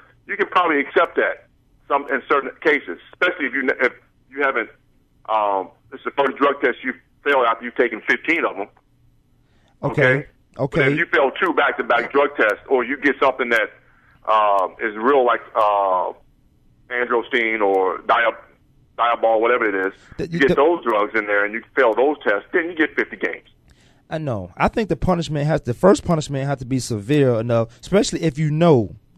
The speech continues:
Speaker 2: if you, if there's
Speaker 1: Okay.
Speaker 2: a list of things, it has to be severe enough that you have, you got to be very skeptical or crazy enough to take it a second time and get in trouble. If that first punishment is severe enough,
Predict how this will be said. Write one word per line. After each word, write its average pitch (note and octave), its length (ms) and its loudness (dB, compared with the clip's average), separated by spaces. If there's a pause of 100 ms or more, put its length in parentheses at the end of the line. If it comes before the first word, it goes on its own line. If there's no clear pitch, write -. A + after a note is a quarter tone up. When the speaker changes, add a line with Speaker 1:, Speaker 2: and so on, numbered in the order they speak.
Speaker 2:
if C3+ 220 -4
you, D3 80 0
if C3+ 200 -2
there's D#3 180 6
Speaker 1:
Okay. D#3 80 2
Speaker 2:
a C3+ 40 2
list F3+ 240 2
of D#3 120 0
things, B2+ 320 0 (160)
it E3+ 100 6
has G3+ 140 6
to E3+ 80 -8
be F3 100 2
severe D#3+ 380 4
enough D3 300 4
that C3 140 -2
you E3 180 4
have, E3 200 0 (380)
you F#3 160 0
got E3+ 160 4
to C#3 80 -6
be B2 160 0
very D#3 640 2 (840)
skeptical D#3 600 0
or G#2+ 100 2
crazy F3 560 2
enough B2+ 300 -2
to B2 80 -8
take E3 260 0
it C#3 60 -2
a B2 60 -2
second B2 340 -2
time C3 400 -2 (240)
and C3 180 0
get D3 220 2
in B2+ 160 -8
trouble. C#3 300 2
If A#2+ 120 -2
that E3 180 4
first F#3 280 0
punishment C3+ 560 -2
is A#2 100 -8
severe C3 320 2
enough, A#2 320 0